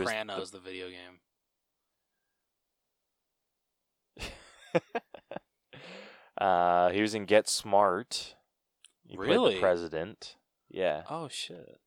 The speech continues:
Speaker 1: That movie is, that movie got way too much hate. That's, I'm just gonna point that out there. I enjoy that movie a lot.
Speaker 2: Yeah. He's in Cloudy with a Chance of Meatballs. Both of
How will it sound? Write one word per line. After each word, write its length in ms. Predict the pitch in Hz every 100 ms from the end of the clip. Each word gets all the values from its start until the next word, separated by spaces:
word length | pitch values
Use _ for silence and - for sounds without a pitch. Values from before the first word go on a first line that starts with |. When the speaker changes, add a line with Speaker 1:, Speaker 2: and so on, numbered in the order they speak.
| _ _ _ -
Speaker 1:
That 120 | 330 392
movie 260 | 330 135 120
is, 400 | 120 104 - - _ -
that 160 | 202
movie 160 | 269 127
got 220 | 107 95
way 120 | 98
too 160 | 95 -
much 180 | 82 -
hate. 300 | 90 80 80 _ _ _
That's, 160 | 139 -
I'm 140 | 123 127
just 140 | -
gonna 100 | 95
point 220 | 85 90 85
that 100 | 87
out 160 | 85
there. 200 | 85 82 _ _ 190
I 80 |
enjoy 280 | 170 101 98
that 140 | 90 87
movie 220 | 82 85
a 80 | 82
lot. 340 | 82 85 80 _ _ _ _ _ _ _ _ _ _ _ _ _ _ _ _ _ _ _ _ _ _ _ _ _ _ _ _ _ _ _ _ _ _
Speaker 2:
Yeah. 320 | 50 50 50 - _ _
He's 360 | _ - 98 95
in 420 | 92 90 90 92
Cloudy 360 | - 92 95 98
with 140 | 92
a 40 |
Chance 300 | 95 101 95
of 60 | 85
Meatballs. 880 | 85 90 - 110 117 127 - - - _ _ _ _ _ _ _ _ _ _ _ _
Both 260 | - 95
of 80 | -